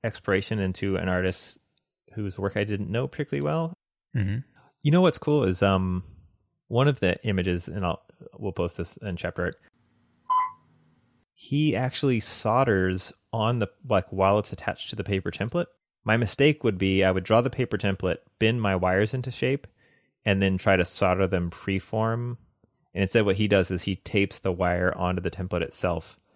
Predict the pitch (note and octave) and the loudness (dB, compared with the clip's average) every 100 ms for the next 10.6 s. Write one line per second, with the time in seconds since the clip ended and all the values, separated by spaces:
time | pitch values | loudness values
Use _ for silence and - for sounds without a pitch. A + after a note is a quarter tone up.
0 | _ _ - F#2+ F#2 F#2 G2 F#2 F2 D#2+ | _ _ -6 -2 0 0 0 2 2 2
1 | F2 - - G#2 G#2+ F2 E2 - - _ | -2 -6 -4 -2 0 0 -4 -8 -12 _
2 | _ _ - E2+ D2+ C#2 - - - D2 | _ _ -10 -6 -6 -6 -8 -10 -8 -8
3 | - - - _ _ _ _ _ _ _ | -8 -12 -20 _ _ _ _ _ _ _
4 | _ D3 C#3 C3 B2 B2 C3 C#3 C3+ B2 | _ -2 -2 2 4 2 2 0 2 2
5 | B2+ A#2+ B2 B2 A2 C3+ - - _ _ | 0 0 -2 -2 -2 -2 -2 -10 _ _
6 | B2 C#3+ - F3 C#3+ C3 D3 C3+ - - | -6 -6 -4 0 2 2 0 -2 -4 -4
7 | D3 C#3+ C3 E3 - A2 A#2 A#2 A#2 A#2 | -2 2 4 4 2 -2 0 0 0 -2
8 | A2 A2+ A2+ A#2 G#2 - B2 A#2+ A#2+ C3 | -2 -2 -2 -2 -2 0 0 2 2 2
9 | A#2+ A2+ - A2+ G#2+ A2 A2 A3+ G#2 A2 | 0 0 2 0 0 0 2 2 2 -2
10 | G2+ - A2 G#2+ G#2 G2+ | -4 0 2 2 0 -2